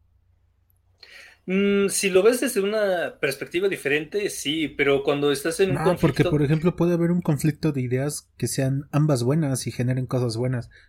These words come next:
Speaker 2: y ahí nunca hubo algo negativo. O sea, el conflicto, la palabra tiene una connotación negativa, pero no tiene por qué ser negativo, güey.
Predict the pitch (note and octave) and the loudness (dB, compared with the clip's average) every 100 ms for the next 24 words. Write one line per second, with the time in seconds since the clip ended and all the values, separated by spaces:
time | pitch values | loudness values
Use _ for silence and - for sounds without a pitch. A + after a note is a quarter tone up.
0 | - C3 C3 C3+ B2+ C3 B2+ B2 A#2+ B2 | 0 4 4 2 -2 -4 -4 -6 -4 -2
1 | A#2+ A2 A2 C#3 C3 - - _ _ _ | -2 -4 -8 -8 -10 -12 -20 _ _ _
2 | - C#3 E3+ E3+ D#3+ F3+ F#3 - A3+ A3 | -2 4 4 4 2 2 -4 -2 -2 -4
3 | - _ - C#3 - C3+ D3+ E3+ E3+ E3+ | -12 _ -2 -2 0 0 2 0 0 -2
4 | F3 E3 - A#2+ A2+ B2 A#2 C#3 D#3 B2+ | -2 -4 -6 -6 -4 -4 -4 -2 -2 -2
5 | C3 C#3+ E3+ - B2+ A#2+ A#2+ A#2+ A#2+ B2 | -4 -4 -4 -4 -4 -4 -6 -8 -8 -8
6 | - C#3+ C#3+ C#3 - _ _ _ - A#2+ | -6 -6 -6 -8 -14 _ _ _ -4 -2
7 | A2 A#2 C3+ C3+ A#2 - B2+ C3 B2 A#2+ | 0 0 0 0 -2 -2 -4 -4 -6 -10